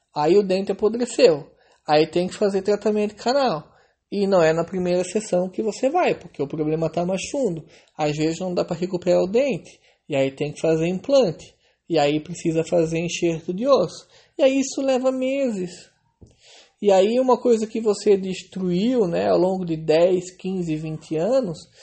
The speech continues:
precisa de três, quatro, cinco, seis, sete, oito meses pra resolver. Então, por isso, quanto mais você elevar sua vi-, elevar a vibração, permanecer no terreiro, buscar orientação, né,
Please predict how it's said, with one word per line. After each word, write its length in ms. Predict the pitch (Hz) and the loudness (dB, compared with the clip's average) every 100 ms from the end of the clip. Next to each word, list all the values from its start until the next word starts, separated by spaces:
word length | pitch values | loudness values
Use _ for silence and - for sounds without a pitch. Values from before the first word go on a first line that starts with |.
| - _ | -20 _
precisa 380 | 170 - 190 180 | -10 -4 -2 0
de 120 | 175 | -2
três, 400 | 170 185 185 185 | -2 -2 -2 -2
quatro, 400 | - 175 180 175 - | -2 0 0 -2 -8
cinco, 220 | 196 196 - - | -8 -8 -8 -4
seis, 200 | 247 233 - | -4 -4 -4
sete, 320 | 240 254 247 | -4 -4 -2
oito 280 | 302 311 233 | -2 -2 -2
meses 340 | 226 269 - | -2 -2 -4
pra 180 | - 254 | -6 -4
resolver. 680 | 240 254 277 311 254 233 - _ _ - - - _ | -2 -2 -4 -2 -2 -4 -8 _ _ -20 -20 -20 _
Então, 200 | 247 254 | 4 4
por 160 | 262 | 2
isso, 180 | 302 - | 0 0
quanto 260 | 320 262 226 | -4 -6 -4
mais 340 | 208 339 349 | 0 0 -2
você 580 | 302 - - 202 151 - _ _ _ - | -4 -6 -4 -2 -2 -8 _ _ _ -6
elevar 440 | 151 151 156 185 | -2 0 2 2
sua 180 | - 262 | 2 0
vi-, 200 | 254 240 | 0 -2
elevar 720 | 170 165 160 151 156 151 151 - _ _ | 0 2 0 0 0 0 -2 -14 _ _
a 120 | 165 | -2
vibração, 840 | 165 180 196 185 - 170 151 151 - _ _ | 0 0 -2 -4 -2 0 0 -4 -10 _ _
permanecer 680 | - 160 165 165 170 - 185 | -2 0 2 2 0 -2 -4
no 100 | 185 | -4
terreiro, 680 | 185 196 185 170 156 151 156 - _ - | -2 0 0 0 0 -2 -6 -16 _ -8
buscar 380 | 165 - - | -8 -6 0
orientação, 1000 | 170 180 185 180 190 180 - 165 151 147 147 _ _ 156 | 2 2 -2 -6 -8 -10 -4 -2 -2 -4 -12 _ _ -4
né, 300 | 151 196 | -2 -2